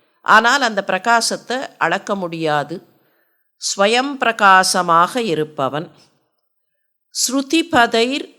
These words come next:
வேத்யாய, ஸ்ருதியினுடைய பதங்கள், வேத மந்திரங்களால் அறியப்படுபவன். ஸ்ருதி, வேதம், ஸ்ருதி பதம் அப்படிங்கும்போது ஸ்ருதியில் உள்ள வார்த்தைகள், அந்த சொற்களால் அறியப்படக்கூடியவன்.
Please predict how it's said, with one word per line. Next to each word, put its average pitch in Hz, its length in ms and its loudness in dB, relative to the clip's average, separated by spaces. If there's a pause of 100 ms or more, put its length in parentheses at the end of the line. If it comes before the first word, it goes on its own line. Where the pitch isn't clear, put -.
வேத்யாய, 180 1160 2 (1000)
ஸ்ருதியினுடைய 254 920 -4
பதங்கள், 180 800 -2
வேத 233 500 2
மந்திரங்களால் 208 1120 0 (100)
அறியப்படுபவன். 160 1120 -4 (200)
ஸ்ருதி, 254 640 -10
வேதம், 175 580 -6 (120)
ஸ்ருதி 240 440 -10
பதம் 202 580 -4
அப்படிங்கும்போது 208 760 -8 (140)
ஸ்ருதியில் 233 400 -6
உள்ள 202 420 -6
வார்த்தைகள், 170 840 -6 (880)
அந்த 202 300 -2
சொற்களால் 220 840 0
அறியப்படக்கூடியவன். 175 1300 -6